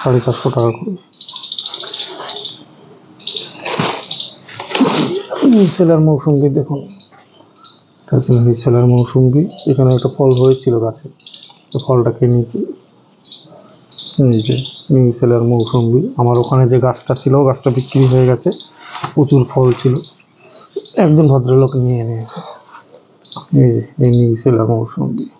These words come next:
ডেইজির বলছিলাম বড় চারা, এগুলো দুশো টাকা, ঝোপালো চারা দুশো টাকা পাবেন। এখানে কটেক চারা আছে, আমি বলে দিলাম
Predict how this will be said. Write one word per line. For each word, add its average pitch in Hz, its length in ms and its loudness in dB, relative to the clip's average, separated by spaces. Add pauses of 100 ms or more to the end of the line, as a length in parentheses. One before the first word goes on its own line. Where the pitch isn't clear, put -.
(3500)
ডেইজির 147 440 4
বলছিলাম 135 440 4
বড় 127 220 4
চারা, 131 200 -2 (1600)
এগুলো 123 280 6
দুশো 123 240 2
টাকা, 123 120 2 (100)
ঝোপালো 123 360 2
চারা 131 140 2 (100)
দুশো 127 220 0
টাকা 117 220 -2
পাবেন। 123 260 -4 (1400)
এখানে 127 240 4
কটেক 127 320 -2
চারা 123 200 2 (120)
আছে, - 240 -8
আমি 147 100 0 (100)
বলে 120 220 2
দিলাম 131 200 0